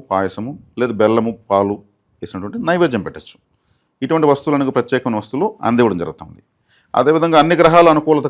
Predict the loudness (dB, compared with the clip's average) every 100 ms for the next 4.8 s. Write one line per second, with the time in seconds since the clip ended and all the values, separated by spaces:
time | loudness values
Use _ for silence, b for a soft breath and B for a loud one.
0 | 4 6 6 4 0 -2 -4 -4 -4 -6
1 | -4 -4 -6 -10 _ _ _ _ _ _
2 | -6 -4 0 2 4 2 0 -4 0 -2
3 | 0 0 0 -2 -8 -20 _ _ _ _
4 | -20 -20 0 4 6 6 2 0